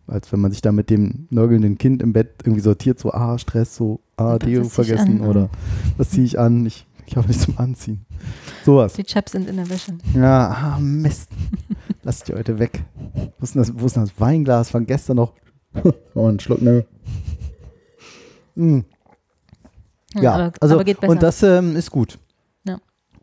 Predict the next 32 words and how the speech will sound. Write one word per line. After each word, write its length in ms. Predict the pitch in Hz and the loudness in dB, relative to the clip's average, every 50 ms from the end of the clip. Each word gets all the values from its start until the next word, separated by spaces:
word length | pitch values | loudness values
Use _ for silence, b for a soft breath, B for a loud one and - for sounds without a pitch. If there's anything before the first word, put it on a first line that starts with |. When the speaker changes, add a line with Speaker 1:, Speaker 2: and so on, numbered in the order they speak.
| _ _ _ - | _ _ _ -10
Speaker 1:
Das 140 | 113 110 - | -10 -10 -10
ist 120 | - - | -14 -8
gut. 300 | - 123 104 - - - _ _ _ _ - | -6 -6 -6 -6 -8 -20 _ _ _ _ -10
Ich 140 | 123 123 | -2 0
habe 140 | 151 147 - | 0 0 2
sogar 260 | - 143 - 147 143 | 0 2 4 4 4
das 180 | 143 143 - - | 4 2 0 -2
Gefühl, 540 | - 143 - - - - 185 175 180 220 226 b b b b b b b b _ | -8 -10 -10 -10 -8 -2 2 2 2 2 0 b b b b b b b b _
sonntags 400 | - 117 131 151 185 185 170 - | 0 0 0 0 0 -4 -4 0
schlafe 200 | - 143 123 123 | 0 0 0 0
ich 60 | - - | -2 -2
immer 160 | 120 110 104 | -2 0 0
aus. 260 | 147 233 254 - _ _ _ _ _ _ _ _ _ _ _ _ _ _ _ _ _ _ _ _ _ _ _ - _ _ - - - | 0 -2 -2 -6 _ _ _ _ _ _ _ _ _ _ _ _ _ _ _ _ _ _ _ _ _ _ _ -20 _ _ -20 -8 -2
Und, 480 | - 117 117 117 117 113 113 107 - | 0 2 4 4 4 4 2 0 -2
äh, 100 | - 110 101 | -2 -2 0
natürlich 320 | 98 107 - 127 107 - | 0 0 -2 -2 -2 0
werde 140 | 117 113 107 | 2 2 2
ich 80 | - | 2
dann, 240 | - 110 104 104 98 - - _ _ | 0 -2 -2 -2 -4 -6 -12 _ _
werde 160 | - 110 104 101 | -2 0 0 0
ich 60 | 92 | 0
natürlich 260 | 104 101 - - - | -2 -4 -4 -6 -2
morgens 260 | 107 95 95 92 - | -2 0 0 0 2
wach, 260 | - 123 135 131 - - | 2 2 2 2 -2 -10
wenn 80 | - - _ _ _ _ B B B B B B B B B B B B B B B - | -14 -14 _ _ _ _ B B B B B B B B B B B B B B B -6
meine 160 | 120 104 95 | -4 -4 -4
Frau 160 | - - 110 | -2 -2 -2
dann 120 | 104 98 - | -2 0 0
aufsteht, 400 | - 117 - - - 110 104 101 - - _ _ _ _ _ - - | -2 -4 -2 0 0 2 2 0 -2 -6 _ _ _ _ _ -12 -4
Sohnemann 380 | - 110 107 101 98 98 104 110 | -2 0 0 2 0 0 0 -2
und 160 | 107 101 95 - | -2 -4 -4 -2
so. 200 | 104 98 98 | -4 -4 -4